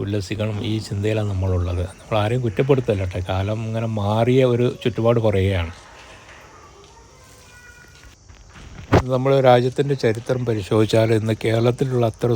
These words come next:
സുഖം മറ്റൊരു സ്ഥലത്തും നമുക്ക് ആർക്കും കിട്ടാനില്ല, കാണാനുമില്ല. കാരണം നമ്മൾ ഓരോ പല ഭാഗത്തും പോയി നോക്കണം, ഓരോ കെട്ടിടങ്ങളും വീടുകളൊക്കെ ആളുകൾ തിങ്ങുന്നതും താമസിക്കുന്നതും ആളുകളുടെ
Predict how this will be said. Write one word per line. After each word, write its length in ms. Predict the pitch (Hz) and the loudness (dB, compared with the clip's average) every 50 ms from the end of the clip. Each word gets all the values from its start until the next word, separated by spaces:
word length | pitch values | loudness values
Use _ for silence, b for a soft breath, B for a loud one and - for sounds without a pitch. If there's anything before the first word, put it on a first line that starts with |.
| - - | -2 -2
സുഖം 280 | - 104 101 107 107 123 120 | -6 -4 -4 -4 -4 -6 -8
മറ്റൊരു 340 | 113 - - - 117 110 113 - - | -10 -10 -6 -2 -2 -2 -2 -4 -8
സ്ഥലത്തും 480 | - - 110 104 95 - - 117 107 101 | -2 0 0 0 0 0 0 0 0 0
നമുക്ക് 260 | 98 101 98 - 110 101 | -2 -2 -2 0 0 2
ആർക്കും 260 | 101 101 95 - 110 107 | 2 0 0 -4 -6 -6
കിട്ടാനില്ല, 460 | 107 - - 104 107 104 101 95 98 98 - - b b b b b b b b b b - - | -6 -2 -2 0 0 0 -2 -2 -2 -4 -4 -6 b b b b b b b b b b -6 -2
കാണാനുമില്ല. 540 | 95 95 101 107 107 107 110 113 104 92 95 95 | -2 0 0 0 2 2 2 2 2 2 0 0
കാരണം 220 | 101 101 101 107 110 | 0 -2 -2 -2 -2
നമ്മൾ 160 | 107 113 123 123 127 123 123 | 0 2 4 4 4 6 6
ഓരോ 140 | 120 123 135 123 - 127 | 4 4 4 4 4 6
പല 100 | 123 131 127 123 | 6 6 8 8
ഭാഗത്തും 360 | 123 123 127 131 127 - 135 127 - - | 8 8 8 6 6 4 0 0 0 0
പോയി 280 | 113 113 120 123 131 131 127 117 | 4 6 8 8 8 8 6 6
നോക്കണം, 260 | 107 101 107 104 104 104 107 | 4 4 2 2 4 4 4
ഓരോ 160 | 107 110 117 113 - | 4 4 2 2 2
കെട്ടിടങ്ങളും 560 | - 104 - - 110 107 113 110 117 117 117 110 107 | -2 -4 -2 0 0 0 0 0 2 0 0 2 0
വീടുകളൊക്കെ 500 | 104 104 104 107 104 110 110 101 - 117 104 98 | 0 2 2 2 2 2 2 2 2 2 2 4
ആളുകൾ 240 | 101 104 101 107 107 104 - - - | 4 4 4 4 2 2 2 -2 -4
തിങ്ങുന്നതും 560 | 98 98 98 104 104 104 107 107 110 110 98 - 107 | -4 -2 0 0 0 0 2 2 2 2 2 2 2
താമസിക്കുന്നതും 760 | 95 95 98 101 95 - - - 127 98 101 104 98 110 110 120 - B B B B B B B B B B B B - 104 | 2 2 2 0 -2 -2 -2 -2 -2 0 0 0 0 0 -4 -4 -8 B B B B B B B B B B B B 4 6
ആളുകളുടെ 300 | 98 101 101 107 107 107 | 6 8 8 6 6 4